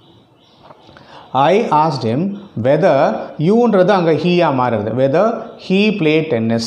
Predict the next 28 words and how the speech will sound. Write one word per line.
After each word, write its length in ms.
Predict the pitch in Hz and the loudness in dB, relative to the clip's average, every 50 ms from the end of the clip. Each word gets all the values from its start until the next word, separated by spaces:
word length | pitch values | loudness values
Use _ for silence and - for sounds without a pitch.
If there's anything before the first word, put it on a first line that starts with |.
| - - - | -8 -8 -6
அப்படின்றாங்க. 460 | 127 113 113 107 113 104 101 98 - | -4 -2 -2 -2 -2 -4 -4 -6 -6
"I 200 | - 135 139 143 | -2 -2 0 0
asked 260 | 135 131 139 147 135 - | 0 0 0 -2 -2 -2
him 100 | 180 185 | -2 -2
whether 480 | 165 131 131 123 127 165 220 233 202 - | -2 -2 -2 0 0 0 0 0 -2 -4
he 140 | - 147 143 | -2 -2 -2
played 380 | 139 143 127 131 135 143 135 - | -2 -2 -2 -2 -2 -2 -2 -4
tennis" 300 | - 110 107 107 113 117 - - - | -6 -6 -4 -4 -4 -4 -6 -6 -8
அப்படின்னு 280 | 127 113 104 110 107 | -8 -6 -6 -6 -6
வரும். 260 | 101 98 101 - 101 - - - - - - - - - - - - | -6 -6 -8 -10 -12 -16 -20 -20 -20 -20 -20 -20 -20 -20 -20 -20 -14
ஓகே, 400 | - - 160 143 117 113 - - - - - - - - - - - - - - - | -6 -4 -2 -2 -2 -4 -8 -14 -18 -20 -20 -20 -20 -20 -20 -20 -20 -20 -16 -8 -4
ஆ, 340 | 151 147 147 147 147 143 147 | -2 0 2 2 2 0 0
next, 540 | 139 151 165 170 160 - - - 117 - | 0 -2 -2 -2 -4 -4 -4 -4 -6 -4
"I 240 | - - 156 165 170 | -4 -2 -2 0 0
asked 360 | 170 175 190 214 233 - - | 0 0 0 0 -2 -2 -2
him 400 | 147 139 147 185 220 - - - - - - - - - - - - | -2 -2 -2 -2 -4 -6 -8 -12 -18 -20 -20 -20 -20 -20 -16 -8 -2
if 140 | 208 247 254 - - - | -2 -2 -2 -2 -4 -4
he 140 | - 240 233 | 0 0 0
played 500 | 220 - 185 175 165 165 165 151 151 160 | 0 0 0 0 2 2 0 -2 -4 -4
tennis." 320 | - 120 117 110 107 104 104 - - - - - - - _ _ _ - | -4 -4 -4 -4 -4 -4 -6 -6 -6 -8 -10 -12 -20 -20 _ _ _ -4
present 320 | 165 170 165 175 175 175 | -2 -2 0 0 -2 0
tense 280 | 165 170 170 196 196 233 | 0 -2 -2 0 -2 -2
past 360 | 226 226 160 143 139 - - | -2 0 -2 -2 -2 -2 -4
டென்ஸாக 220 | 139 135 - 131 127 | -4 -2 -2 -2 -2
மாறுது. 440 | 120 113 110 110 107 104 117 127 - - - - - - - | -2 -4 -4 -4 -6 -6 -8 -12 -16 -20 -20 -20 -20 -16 -8
"I 360 | - - 143 160 185 202 196 | -4 -2 0 0 0 0 0
asked 320 | 147 143 143 147 143 139 107 | 0 -2 -2 -2 -2 -4 -4
him 300 | 113 135 185 233 226 | -4 -4 -4 -4 -6